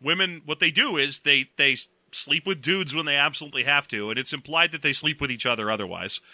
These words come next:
Um, and then if the baby is a boy,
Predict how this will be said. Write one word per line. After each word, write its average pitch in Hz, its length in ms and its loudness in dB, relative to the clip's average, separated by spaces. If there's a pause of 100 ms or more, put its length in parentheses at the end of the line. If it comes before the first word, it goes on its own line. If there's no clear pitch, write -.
(280)
Um, 123 420 0 (360)
and 147 100 0
then 175 160 6
if 175 140 2
the 156 120 0
baby 226 460 2
is 202 160 2
a 190 80 -2
boy, 135 540 2